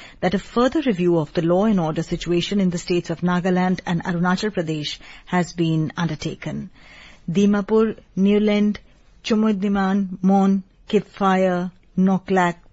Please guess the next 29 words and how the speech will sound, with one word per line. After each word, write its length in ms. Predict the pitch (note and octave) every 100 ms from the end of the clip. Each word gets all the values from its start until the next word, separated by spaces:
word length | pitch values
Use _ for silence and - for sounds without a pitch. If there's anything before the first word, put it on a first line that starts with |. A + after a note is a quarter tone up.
| - G#3+
Fek 220 | F#3+ -
and 200 | G3 E3+
Perin 260 | G#3 G3+ G#3
districts 440 | F3+ - F3+ -
in 100 | F3+
Nagaland 560 | E3 D#3+ D#3 D#3+ F#3+ -
and 180 | - E3
the 80 | -
areas 460 | F#3+ F#3 F#3+ G3 -
falling 420 | - F#3+ F3 F#3
within 240 | F3 F#3 F#3
the 100 | F3
jurisdiction 640 | F#3 F3 - F#3 - G3
of 280 | F#3 F#3 - - - - -
six 440 | - - D4 -
police 280 | - G3 F3
stations 560 | - F3 E3 E3 E3+ -
each 480 | A3+ G3+ F3+ - - - - -
in 300 | G3 F#3+ F3+ E3+ F#3 F#3 F#3+
Mokochung 640 | G#3 G#3 G#3+ G3 G#3+ G#3 B3+ _ -
and 360 | F3 F3 E3+ - _ -
Zunhinboto 880 | F3+ A#3 A#3+ G#3 G3 E3 F3 F3 F3
districts, 520 | E3 - F3 E3 - - -
four 240 | F#3+ F#3
in 100 | F3+
Kohima, 580 | - G3 G3 F#3 F3+ F3+ - - -
three 300 | - A3+ A3
in 300 | - F#3+ F3+
Woka 500 | F#3+ G3+ - F#3 F3